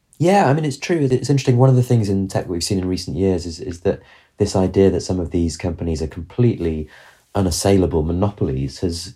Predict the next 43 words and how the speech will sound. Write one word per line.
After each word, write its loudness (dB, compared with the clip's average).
given -2
way 2
to 0
a, -2
a 0
world 4
in -2
which -2
actually -6
some -2
of -2
them 0
are 0
really 2
fighting -4
for 0
their 4
lives 4
against -4
new 0
competitors. -6
And -4
I, -4
I -6
think -6
probably -2
the -2
most 0
prominent 0
example -2
of -4
this -2
is -4
Meta, -6
whose -6
social -4
network -2
Facebook -2
was -4
accused 2
just -4
recently 0
by 0